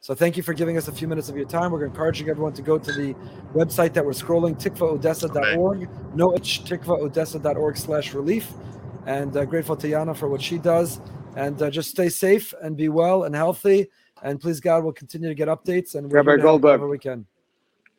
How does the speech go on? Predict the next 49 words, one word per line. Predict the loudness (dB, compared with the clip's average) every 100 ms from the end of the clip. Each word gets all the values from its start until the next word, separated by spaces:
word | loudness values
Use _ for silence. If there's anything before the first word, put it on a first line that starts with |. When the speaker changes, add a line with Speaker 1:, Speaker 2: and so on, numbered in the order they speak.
| _ -12
Speaker 2:
Just, | 2 2 2 -2
just | -2 4
Speaker 1:
Yes. | 4
Speaker 2:
one | 6
last | 2 0 -6
thing. | -6 -6 -12
I'm | -6
asking | -4 -4 -4 0
everyone, | 0 0 -2 -2
anyone | -4 -2 -2
who | -2
has | -2 -2 -4
a |
spare | -10 -2 -2
moment | 0 -6 -8 -14
during | -16 -16
the | -14
day, | -10 -10 _ _ _ _ _ 0
daven | 2 2 0
fast, | -4 -4 -6
as | -6
Yaakov | -6 -6 -8 -6
Avinu | -6 -6
said, | -4 -6 -6 -10
we | -14
should | -12 -14 -14 -4
come, | -2 -2 -4 -8
we | -12
should | -12 -4
come | -2
out | -2 -4
of | -6
this, | -6 -6
Shalom | -4 -4 -2 -4
ben | -6 -6 -10 -8
Gufay | -8 -2 -2
v'Shalom | -2 -6 -6 -4
ben | -4
Nafshay. | -4 -6 -6 -8 -8 _ _ _ _
We | -6 -4
need | -2
the | -4
people | -4 -4 -4 -6
to | -4
be | -4
healthy, | 0 -2 -2
both | -8 -8 -4
mentally | -4 -4 -6 -6 -6
and, | -8